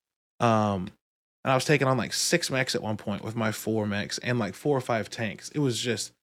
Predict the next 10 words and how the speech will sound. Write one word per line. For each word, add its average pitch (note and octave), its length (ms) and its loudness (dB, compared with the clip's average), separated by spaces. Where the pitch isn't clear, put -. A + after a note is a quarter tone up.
this B2+ 120 0
town, D3+ 360 4
the, C3 200 6
the A#2 140 0
base A#2+ 340 4
that A#2+ 100 -4
this D3 120 2
was C3+ 140 0
in C#3 160 2
was B2+ 140 -2